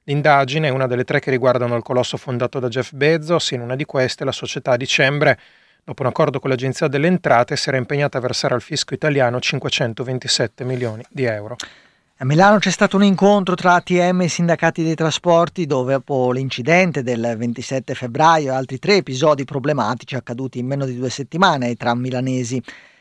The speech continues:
Speaker 2: Nessuna anomalia sui mezzi né sulle infrastrutture, la ripresa del normale esercizio negli ultimi episodi è sempre stata tempestiva, ha commentato in una nota l'azienda, che ha parlato di incontro costruttivo con le organizzazioni sindacali.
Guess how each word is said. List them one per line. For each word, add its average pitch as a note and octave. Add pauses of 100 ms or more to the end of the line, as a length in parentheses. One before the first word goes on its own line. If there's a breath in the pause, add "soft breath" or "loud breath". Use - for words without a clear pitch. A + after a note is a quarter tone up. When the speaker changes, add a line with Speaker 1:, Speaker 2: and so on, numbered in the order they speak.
(200 loud breath)
Speaker 2:
Nessuna G#3
anomalia F3
sui D#3+
mezzi E3+
né F3
sulle D3
infrastrutture, D#3
la E3+
ripresa C#3+
del C#3
normale D3
esercizio D#3
negli C#3+
ultimi D3
episodi D3+
è -
sempre C#3+
stata -
tempestiva, C#3 (300 soft breath)
ha -
commentato C3
in C3
una B2+
nota B2+
l'azienda, D#3+
che -
ha C3+
parlato C#3
di C3
incontro C#3+
costruttivo C3+ (320 soft breath)
con D3+
le D#3
organizzazioni A#2
sindacali. A#2